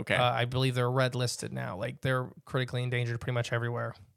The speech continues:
Speaker 1: But they're bigger than barn owls.
Speaker 2: They're a big chunky owl.
Speaker 1: And they're more white.
Speaker 2: Yeah, they're almost all white with little black dots.
Speaker 1: Okay.
Speaker 2: Okay, sorry. Continuing. White owls and U F Os. It happened at three P M in Georgia. Three of my friends, my girlfriend and I were returning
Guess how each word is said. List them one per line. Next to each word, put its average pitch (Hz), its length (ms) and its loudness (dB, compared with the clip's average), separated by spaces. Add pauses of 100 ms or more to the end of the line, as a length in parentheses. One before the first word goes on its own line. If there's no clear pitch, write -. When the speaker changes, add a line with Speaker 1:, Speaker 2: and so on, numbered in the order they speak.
(500)
Speaker 1:
But 151 220 8
they're 131 100 4
bigger 131 240 6
than 127 220 0
barn 120 280 6
owls. 104 480 2
Speaker 2:
They're 160 200 8
a 127 120 6
big 160 300 2
chunky 135 480 0
owl. 117 400 4
Speaker 1:
And 135 140 2
they're 123 80 2
more 120 240 6
white. 101 320 6 (100)
Speaker 2:
Yeah, 117 240 2
they're 156 140 8
almost 165 260 6
all 139 180 6
white 127 160 4
with 117 160 -4
little 127 120 0
black 113 260 0
dots. - 500 -6
Speaker 1:
Okay. 113 280 0 (840)
Speaker 2:
Okay, 120 160 -2
sorry. - 260 -6 (400)
Continuing. 135 420 -6 (280)
White 147 160 0
owls 135 300 -4
and 135 80 -8
U 135 80 -8
F - 120 -8
Os. - 280 -12 (720)
It - 80 -6
happened - 280 0
at - 140 -2
three 127 320 0
P 127 240 2
M 113 160 2
in 117 160 -6
Georgia. 113 600 2 (340)
Three 135 220 4
of 139 100 6
my 127 160 6
friends, 127 540 -2
my 131 120 -2
girlfriend 131 460 2
and 120 40 2
I 123 100 2
were 123 120 2
returning 127 480 -2